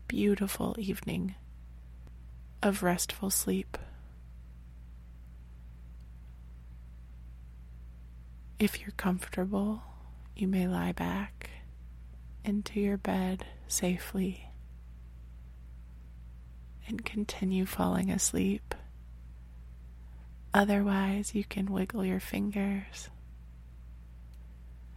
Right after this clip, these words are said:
and slowly blink your eyes open and continue your evening.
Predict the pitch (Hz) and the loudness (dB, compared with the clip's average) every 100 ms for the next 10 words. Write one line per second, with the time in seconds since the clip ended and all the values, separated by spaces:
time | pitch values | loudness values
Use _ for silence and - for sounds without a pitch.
0 | - 247 226 220 - 196 196 196 196 - | -6 2 4 6 8 8 8 8 6 6
1 | 190 196 - - 185 185 190 196 190 196 | 4 4 2 4 4 4 4 2 2 2
2 | 196 202 202 - - - - - - - | 2 2 -2 -6 -12 -14 -14 -14 -14 -14
3 | - - - - - - - 196 196 190 | -16 -14 -14 -14 -14 0 8 8 10 6
4 | - 190 185 190 202 196 190 180 - 180 | 8 6 6 6 4 4 4 2 2 0
5 | 196 | 0